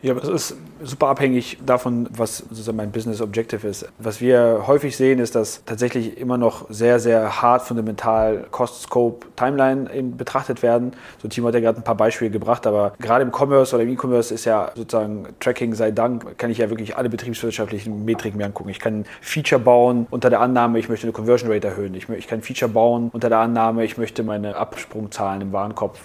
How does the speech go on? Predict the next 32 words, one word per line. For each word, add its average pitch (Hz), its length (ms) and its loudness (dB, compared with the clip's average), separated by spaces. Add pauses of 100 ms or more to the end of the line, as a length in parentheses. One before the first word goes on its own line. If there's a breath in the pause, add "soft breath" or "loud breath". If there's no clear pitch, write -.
senken. 95 340 -8
Ich 92 140 -14
kann 101 180 -8
ein 92 60 -8
Feature 117 280 -4
erhöhen, 113 200 0
indem 110 260 -6
ich 104 80 -4
sage, 107 220 0
hey, 104 100 -2
ich 104 120 -8
möchte 107 280 -4
die 101 240 -6 (100)
Geschwindigkeit 113 960 -2
oder 104 160 -4
die 101 120 -8
Zahl 113 160 -2
der 107 80 -2
Produkte 113 320 -4
erhöhen 110 180 0
oder 107 80 -6
die 104 100 -8
Geschwindigkeit, 107 540 -6
die 110 80 -6
Zahl 110 160 -2
der 104 80 0
Klicks, 110 220 -8
die 117 80 -6
ein 107 40 -8
Kunde 113 320 -4
braucht, 104 440 -2
um 104 220 -4